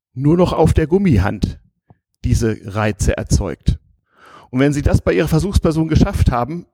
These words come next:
als Hilfsperson, dann holen Sie den Hammer aus der Tasche und hauen einmal ganz groß auf den Gummihandschuh. Sie werden überraschende Dinge erleben. Sehen Sie zu, dass nichts in Reichweite ist, was irgendwie kaputt geht.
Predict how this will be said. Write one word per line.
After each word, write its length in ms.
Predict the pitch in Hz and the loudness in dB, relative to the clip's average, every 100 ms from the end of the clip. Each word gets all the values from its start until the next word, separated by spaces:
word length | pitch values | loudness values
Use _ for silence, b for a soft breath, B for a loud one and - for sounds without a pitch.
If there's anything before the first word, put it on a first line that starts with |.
| _ | _
als 200 | - - | -8 -2
Hilfsperson, 580 | 127 127 - 127 123 147 | 0 0 0 0 0 0
dann 160 | 139 123 | 0 0
holen 160 | 156 | -2
Sie 80 | 143 | -2
den 180 | 143 127 | -2 -2
Hammer 220 | 147 165 | 0 0
aus 160 | - - | 2 0
der 100 | 156 | 0
Tasche 280 | - 143 - | 0 -2 -2
und 180 | 113 | -4
hauen 180 | 127 131 | 0 0
einmal 280 | - 120 123 | 0 -2 0
ganz 240 | 117 139 | 0 -2
groß 200 | - 127 | -2 -4
auf 140 | - - | -2 -2
den 160 | - | -4
Gummihandschuh. 560 | 113 117 117 - - - - _ b b b b b b b | -4 -4 -4 -6 -10 -16 -16 _ b b b b b b b
Sie 180 | 120 117 | -2 2
werden 200 | 120 135 | 2 2
überraschende 540 | 131 120 123 151 143 | 2 2 2 2 2
Dinge 240 | 139 135 | 2 4
erleben. 380 | 113 104 110 101 113 - | 4 4 2 0 -6 -8
Sehen 300 | 104 131 127 | 0 2 2
Sie 100 | 123 | 0
zu, 180 | 139 | 2
dass 200 | 139 123 | 4 2
nichts 220 | 131 - 127 | 2 2 2
in 100 | 120 | 0
Reichweite 540 | 120 131 - 120 - | 2 2 0 -2 -2
ist, 200 | - - | 0 2
was 160 | 107 - | 0 -4
irgendwie 360 | 113 107 113 | -8 -8 -8
kaputt 480 | - 113 - - - | -6 -6 -6 -10 -12
geht. 320 | - - - | -16 -8 -6